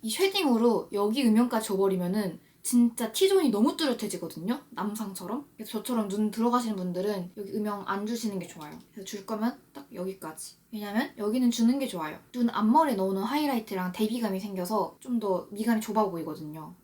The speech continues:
미간에 스페이스바를 한 열 번씩 눌러놓은 것처럼 미간이 넓어서 이걸 꼭 해야 됩니다. 이 로지글로 이 컬러로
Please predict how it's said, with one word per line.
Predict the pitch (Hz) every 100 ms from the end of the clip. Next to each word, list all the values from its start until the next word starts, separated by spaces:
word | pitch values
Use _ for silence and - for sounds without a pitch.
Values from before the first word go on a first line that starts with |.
| _ _ _
미간에 | 220 226 254 240
스페이스바를 | - - 330 320 254 226 214
한 | 202
열 | 185 190
번씩 | 262 277 226
눌러놓은 | 214 208 208 202 190
것처럼 | 185 185 202 180 175 -
미간이 | 202 190 190
넓어서 | 175 170 170 208 190 - _ -
이걸 | 202
꼭 | 190 -
해야 | 302 294
됩니다. | 220 185 175 - _ _ _
이 | 226
로지글로 | 208 226 226 208 190 190
이 |
컬러로 | - 240 202 185 202 185